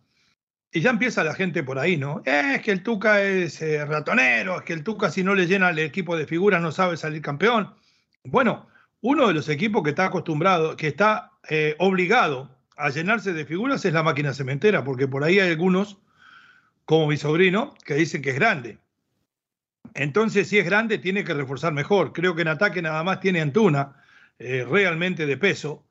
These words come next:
porque después hay muy poco más. El caso de Carneiro, una llena, otra vacía. En este partido ni siquiera fue de la partida en a-, en ataque. Creo que hay que traer hombres que tengan otra capacidad para definir. Se fue nada más ni nada menos que el Chaquito Jiménez, que era el que le daba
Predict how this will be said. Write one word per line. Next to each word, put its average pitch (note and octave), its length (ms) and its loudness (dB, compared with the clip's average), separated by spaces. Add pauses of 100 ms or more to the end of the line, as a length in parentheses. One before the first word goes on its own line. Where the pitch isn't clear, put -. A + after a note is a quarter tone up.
(340)
porque C#3 280 -2
después G3 600 0
hay F3 160 2
muy G#3+ 220 2
poco F#3+ 320 0
más. F3+ 460 0
El A2+ 380 -16
caso G#3 260 0
de E3+ 100 -2
Carneiro, F3 680 0 (160)
una F#3 240 2
llena, G3 240 0
otra D3 160 -6
vacía. E3 540 0 (160)
En C#3+ 100 -2
este F3+ 180 0
partido E3 380 2
ni D3+ 80 -2
siquiera E3 420 2
fue F#3 300 2 (680)
de D#3 80 4
la C#3 140 2
partida C#3+ 600 0 (360)
en C3 140 -4
a-, C3+ 140 -2
en D3 280 0
ataque. C#3+ 720 -2
Creo G3+ 260 2
que G3+ 100 2
hay G3+ 80 4
que F#3+ 120 0
traer F3 240 0
hombres G#3+ 560 0
que D3 100 -6
tengan F3+ 320 0
otra F3+ 220 -2
capacidad D3 600 -2
para D#3 180 -4
definir. C#3 440 -6
Se C#3 140 -6
fue A#3 160 0
nada F3 180 0
más F#3 120 0
ni F#3+ 60 0
nada D#3+ 200 0
menos G#3 200 0
que D#3+ 100 -2
el C3+ 80 -2
Chaquito E3+ 400 -2
Jiménez, F3+ 360 0
que E3+ 100 0
era G#3 120 4
el C#3+ 60 -4
que C3+ 100 -2
le B2+ 80 -2
daba F#3+ 400 2